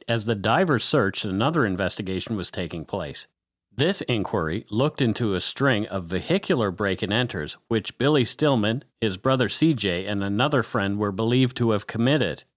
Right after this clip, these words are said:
Constable Pat Cole questioned the three suspects about the B and E's. Toward the close of Billy's interview, Cole took another opportunity to ask Billy about Pamela Bischoff.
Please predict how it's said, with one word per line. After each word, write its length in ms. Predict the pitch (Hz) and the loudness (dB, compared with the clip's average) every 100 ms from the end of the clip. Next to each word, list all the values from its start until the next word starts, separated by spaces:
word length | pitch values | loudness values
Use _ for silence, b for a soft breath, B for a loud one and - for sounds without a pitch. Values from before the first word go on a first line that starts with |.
| _ _ _ _ _ _ _ - | _ _ _ _ _ _ _ -2
Constable 500 | 127 123 - 98 92 | 0 0 -2 -2 -4
Pat 400 | - 117 110 - | -2 0 -2 -4
Cole 400 | - 165 104 104 | 0 2 2 -2
questioned 580 | - 123 123 - 135 | -2 0 0 0 0
the 60 | 135 | 0
three 280 | - 107 87 | -2 -2 -2
suspects 600 | - 98 - 82 85 - | 0 -2 -2 -4 -4 -4
about 300 | 107 92 90 | -2 -2 -4
the 60 | 104 | -4
B 240 | 95 92 | -4 0
and 80 | 123 | 2
E's. 420 | 165 82 - - _ _ _ _ _ - | 4 2 -6 -14 _ _ _ _ _ -2
Toward 400 | 120 151 233 175 | 2 4 4 2
the 80 | |
close 400 | 147 156 147 120 | 0 2 4 4
of 140 | 110 95 | 2 2
Billy's 280 | 113 92 92 | 0 2 2
interview, 580 | 135 135 85 69 - - _ _ _ _ | 2 0 -2 -6 -10 -14 _ _ _ _
Cole 260 | - 147 160 | 0 2 2
took 260 | - 151 127 | 2 0 0
another 480 | 101 113 139 139 107 | 0 2 2 0 2
opportunity 720 | 107 110 - 165 151 85 90 | 0 0 0 4 4 2 -2
to 120 | 98 | 0
ask 320 | 98 104 117 | 2 2 0
Billy 280 | - 87 90 | -2 -2 -2
about 340 | 101 92 101 - | -2 -2 -4 -6
Pamela 380 | 95 87 90 | -4 -4 -2
Bischoff. 460 | 107 160 - 67 | 0 0 0 -4